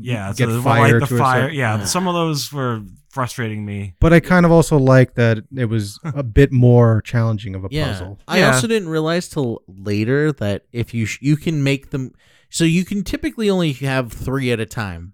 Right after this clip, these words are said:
Speaker 3: but you
Speaker 1: Yeah.
Speaker 3: could still make each three one bigger.
Speaker 2: Yeah.
Speaker 3: And I didn't know that for, like, the longest time.
Speaker 2: Yeah, you can shoot nine before, uh,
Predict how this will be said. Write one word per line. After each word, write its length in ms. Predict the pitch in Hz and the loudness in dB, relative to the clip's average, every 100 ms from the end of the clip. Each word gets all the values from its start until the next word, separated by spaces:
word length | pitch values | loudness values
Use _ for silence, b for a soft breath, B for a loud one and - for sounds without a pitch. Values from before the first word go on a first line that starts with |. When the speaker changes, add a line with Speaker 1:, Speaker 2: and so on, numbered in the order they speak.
| - | -6
Speaker 3:
but 100 | 143 | -4
you 80 | 151 | -2
Speaker 1:
Yeah. 40 | |
Speaker 3:
could 140 | 165 143 | -2 -2
still 340 | - 196 185 | -2 2 2
make 280 | 170 160 - 170 | 2 -2 -4 -6
each 260 | 156 - | -6 -6
three 300 | - 151 165 | -8 -6 0
one 340 | 139 131 127 107 98 | 0 0 -2 -4 -8
bigger. 440 | 104 120 - 57 - - - | -4 -4 -4 -18 -20 -12 0
Speaker 2:
Yeah. 240 | 175 90 - - | 0 0 -6 -6
Speaker 3:
And 100 | 139 | -2
I 120 | 139 | 0
didn't 180 | 143 135 | 0 0
know 180 | 131 123 | 0 0
that 180 | 110 | -2
for, 80 | 101 | -4
like, 180 | 104 95 | -6 -6
the 60 | 98 | -8
longest 400 | 95 95 92 - | -10 -10 -14 -14
time. 280 | 87 85 107 | -16 -10 4
Speaker 2:
Yeah, 100 | 156 | 8
you 140 | 139 | 8
can 100 | 156 | 8
shoot 300 | 151 - 160 | 4 6 4
nine 500 | 131 113 127 123 113 | 4 2 2 2 0
before, 640 | 110 - 113 110 107 104 - | -2 -6 -2 0 0 -2 -4
uh, 440 | 104 101 98 101 | -4 -4 -6 -10